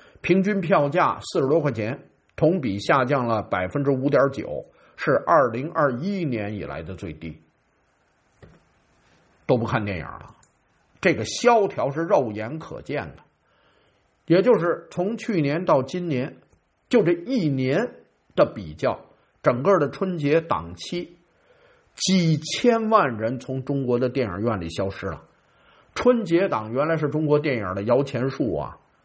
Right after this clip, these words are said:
现在连这个都大幅下降，这已经不是什么看电影的问题了。老百姓的那种信心的崩溃，已经体现在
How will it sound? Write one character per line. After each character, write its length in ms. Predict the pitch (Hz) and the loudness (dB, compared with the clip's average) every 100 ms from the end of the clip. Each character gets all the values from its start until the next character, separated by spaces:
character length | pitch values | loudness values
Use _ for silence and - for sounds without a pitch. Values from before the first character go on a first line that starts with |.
| _ _ _ _ _ _ _ _ _ _ _ _ - | _ _ _ _ _ _ _ _ _ _ _ _ 0
现 180 | 214 180 | 4 6
在 120 | 156 | 4
连 260 | 147 190 | 4 0
这 280 | 233 285 175 | 4 4 4
个 100 | 123 | 0
都 140 | 123 123 | -4 -2
大 240 | 123 113 | -2 -4
幅 200 | - 113 | -6 -12
下 220 | 104 110 | -10 -10
降， 320 | 90 113 123 - - | -10 -12 -12 -12 -4
这 100 | 139 | -4
已 120 | 98 | -4
经 160 | 107 | -8
不 100 | 107 | -8
是 160 | 113 107 | -8 -8
什 120 | 104 | -8
么 100 | 104 | -8
看 220 | 104 127 | -6 -4
电 120 | 110 98 | -2 -2
影 60 | 73 62 | -6 -10
的 80 | |
问 180 | - 87 | -10 -10
题 120 | - | -10
了。 200 | 50 - - _ _ _ _ _ | -12 -14 -20 _ _ _ _ _
老 240 | 123 156 | 2 4
百 180 | 147 120 | 4 0
姓 260 | 113 - 147 | -4 -6 -4
的 100 | 131 | -4
那 140 | 127 | -6
种 180 | 101 98 | -8 -10
信 420 | 98 - 190 135 | -10 -4 0 0
心 240 | 117 170 160 | -2 -2 0
的 80 | 131 | 0
崩 280 | 170 175 | 0 -2
溃， 280 | 165 175 120 - - _ | 0 2 2 -2 -18 _
已 380 | - 120 110 98 | -6 -2 -2 -4
经 320 | 98 170 120 | 0 0 0
体 300 | - - 82 | -6 -12 -12
现 260 | 76 143 113 | -4 -4 0
在 260 | 123 107 | 0 0